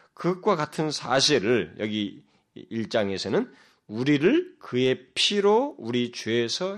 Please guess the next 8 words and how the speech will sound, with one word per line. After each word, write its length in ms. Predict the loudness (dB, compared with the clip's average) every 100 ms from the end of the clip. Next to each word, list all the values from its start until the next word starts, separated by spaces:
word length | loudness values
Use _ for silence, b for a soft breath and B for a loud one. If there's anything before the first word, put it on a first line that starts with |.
| -10
해방하시고라는 1120 | -6 -4 -4 -6 -8 -8 -4 -4 -4 -4 -2 0
말로 460 | -2 -4 -4 -4 b b b -18
표현해주고 540 | -12 -10 -10 -14 -20
있습니다. 360 | -18 -18 -20 -20
그렇게 180 | -12 -6
연관지어서 500 | -2 -2 -2 -6 -12
말하고 300 | -16 -16 -16 -14
있죠. 200 | -14